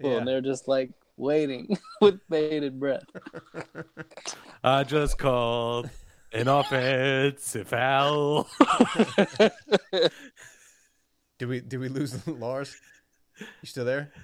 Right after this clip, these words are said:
Speaker 2: Oh, yeah, Lars is
Speaker 3: Oh, shit.
Speaker 2: Saudi.
Speaker 1: We kinda need Lars for the Lars interview, don't you think?
Speaker 3: We might have lost him.
Speaker 1: I hear
Speaker 3: Let's see how,
Speaker 1: something.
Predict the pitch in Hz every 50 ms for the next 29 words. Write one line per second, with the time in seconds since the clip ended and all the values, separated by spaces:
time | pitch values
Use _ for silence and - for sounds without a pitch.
0 | - 226 - _ _ _ _ _ _ _ - - 101 101 98 95 95 95 - -
1 | 104 104 104 104 107 107 107 107 107 107 107 107 - 117 107 92 - - - -
2 | - 117 113 110 110 110 113 117 120 131 127 - 170 165 156 151 160 156 139 127
3 | 135 139 131 123 - 135 120 117 117 120 127 131 127 113 127 131 131 107 101 98
4 | 98 107 113 101 113 110 113 120 135 156 185 147 127 _ _ _ _ _ _ _
5 | _ _ _ _ _ - _ _ _ - - 104 107 110 107 98 92 95 95 92
6 | 92 90 - - 87 82 - _ _ _ _ _ _ _ _ _ _ _ _ -
7 | 127 131 175 226 214 117 - - 147 143 139 139 101 98 -